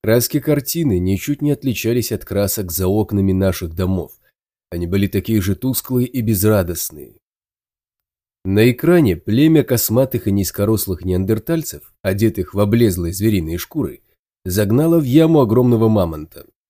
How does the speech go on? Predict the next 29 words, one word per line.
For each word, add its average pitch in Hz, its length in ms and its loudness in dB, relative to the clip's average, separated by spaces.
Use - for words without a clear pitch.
Обступив 87 520 -8
края 90 280 -2
ямы, 98 380 0
все 117 320 0
они, 92 220 0
от 92 200 -8
мала 90 300 2
до 80 140 -6
велика, 101 480 -2
с 85 180 -8
диким 117 400 0
ревом 123 400 2
осыпали 110 500 -2
несчастное 98 640 -2
животное 92 520 -4
градом 101 420 0
камней, 120 480 -2
стрел 110 560 0
и 110 100 -4
копий. - 480 -10
Но 113 200 4
смертельно 165 580 4
раненому 143 480 4
мамонту 104 580 0
удалось 85 480 -2
выбраться 98 520 -4
из 80 100 -8
земляной 98 380 0
ловушки, 87 640 -4